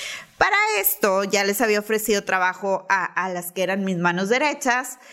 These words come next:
Se llevó mis empleadas, me robaron producto de mi bodega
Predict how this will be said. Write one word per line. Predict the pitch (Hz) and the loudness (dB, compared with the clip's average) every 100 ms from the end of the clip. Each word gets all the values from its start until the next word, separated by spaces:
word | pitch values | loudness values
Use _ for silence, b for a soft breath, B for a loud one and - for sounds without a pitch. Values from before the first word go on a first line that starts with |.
| B B B | B B B
Se | - 175 | -2 2
llevó | 156 143 160 | 4 2 4
mis | 208 - | 2 2
empleadas, | 277 285 302 277 262 247 254 - - | 0 2 4 4 4 2 0 -6 -4
me | 185 180 | 0 0
robaron | 160 170 190 202 | 2 2 2 -2
producto | 202 190 175 190 269 | 0 2 2 0 0
de | 277 | 0
mi | 302 | 0
bodega | 311 311 302 233 202 202 | 2 2 2 2 0 -2